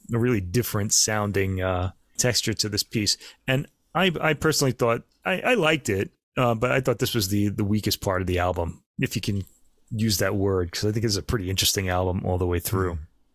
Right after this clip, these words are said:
Speaker 1: Anyway, tracks thirteen through nineteen, we're back to the, uh, early twentieth century here. Manuel de Falla, arranged by Sebastian Gottschalk, who was born in nineteen fifty-nine. He's still with us, too.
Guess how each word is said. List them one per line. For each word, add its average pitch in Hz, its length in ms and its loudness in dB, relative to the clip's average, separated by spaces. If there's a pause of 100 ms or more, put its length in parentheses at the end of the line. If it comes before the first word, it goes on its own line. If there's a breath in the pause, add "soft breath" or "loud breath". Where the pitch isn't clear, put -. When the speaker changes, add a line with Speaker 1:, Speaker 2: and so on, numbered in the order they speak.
(140)
Speaker 1:
Anyway, 165 320 2
tracks - 300 0
thirteen 180 280 2
through 147 180 0
nineteen, 131 440 2
we're 107 80 2
back 104 280 -2
to 110 100 -2
the, 104 220 2
uh, 101 120 0
early 123 260 2
twentieth 104 340 0
century 110 380 0
here. 95 300 0
Manuel 143 400 2
de 131 100 0
Falla, 113 540 0 (500 loud breath)
arranged 139 400 2
by 117 220 4
Sebastian 120 800 0
Gottschalk, 123 920 0 (200)
who 120 160 2
was 117 180 0
born 113 240 2
in 107 80 2
nineteen 110 240 0
fifty-nine. 110 500 0
He's 110 140 0
still 92 240 -2
with 90 160 0
us, - 140 0
too. 95 280 -2